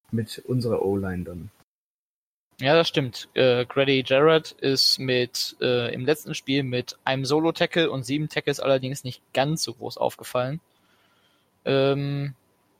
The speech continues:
Speaker 2: ich denke, die haben den ganz gut unter den Griff gekriegt. Ich hoffe persönlich, dass er gegen Tanse und Sharpin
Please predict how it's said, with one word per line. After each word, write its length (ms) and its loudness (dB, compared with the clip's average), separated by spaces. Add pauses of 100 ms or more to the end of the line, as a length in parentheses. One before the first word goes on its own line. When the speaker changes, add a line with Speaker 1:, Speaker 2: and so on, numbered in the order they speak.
(220)
Speaker 2:
ich 120 -10
denke, 300 0
die 160 0
haben 160 4
den 160 -2
ganz 220 -4
gut 160 -6
unter 120 -2
den 100 -4
Griff 220 -6
gekriegt. 500 -10
Ich 520 -16
hoffe 240 2
persönlich, 520 -2
dass 160 0
er 120 0
gegen 440 -6
Tanse 420 -2
und 140 -8
Sharpin 560 0